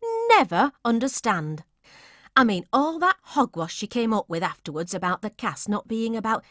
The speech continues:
individual egos, only about the collective will and really needing to find the right kind of balance. It's an amateur production of The Passion, Jess, not a Soviet-era style group gymnastic display.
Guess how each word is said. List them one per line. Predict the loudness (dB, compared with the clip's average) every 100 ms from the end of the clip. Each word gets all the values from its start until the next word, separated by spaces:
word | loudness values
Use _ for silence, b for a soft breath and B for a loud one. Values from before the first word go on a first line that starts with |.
| b 0
individual | 2 2 0 0 0 0
egos, | -2 -4 -6 -6 -8 -10 B B
only | 2 4 4 4
about | 2 2 0
the | -2
collective | -4 0 0 0 -4 -6 -6
will | -2 -2 -2 -4 -2
and | 0 0 -4 B B -2
really | 0 0 -2 -4 -4
needing | 0 2 2 -2 -4 -2
to | -4
find | 0 0 0
the | -2
right | -2 -2 -4
kind | -4 -2
of | -2 0
balance. | -2 -2 -4 -6 -10 b b b b b b
It's | -10 -4 0
an | 0
amateur | 0 -4 -6 -6
production | -4 -4 -6 -6 -4 -2
of | -2
The | -4 -6
Passion, | -10 -8 -4 -2 0 0
Jess, | -2 -4 -4 -6 -6 b b
not | -2 0
a | 0
Soviet-era | -2 -2 -2 -2 0 0 0 0 -2
style | -2 -2 -2 -2 -2
group | 0 0 2
gymnastic | 2 4 2 0 -4
display. | -4 -4 -4 -4 -2